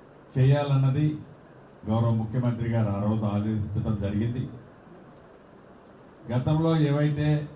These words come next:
కొన్ని కంపెనీలు వచ్చాయో అవి పూర్తిగా గ్రౌండ్కి రాలేదు.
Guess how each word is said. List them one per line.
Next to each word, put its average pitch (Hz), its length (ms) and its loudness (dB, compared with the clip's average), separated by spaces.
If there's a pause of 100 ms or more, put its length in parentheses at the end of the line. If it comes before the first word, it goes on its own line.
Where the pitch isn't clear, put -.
(400)
కొన్ని 131 340 4
కంపెనీలు 139 480 2
వచ్చాయో 143 400 2 (1120)
అవి 123 200 4 (800)
పూర్తిగా 147 540 2 (1160)
గ్రౌండ్కి 127 540 2
రాలేదు. 131 400 4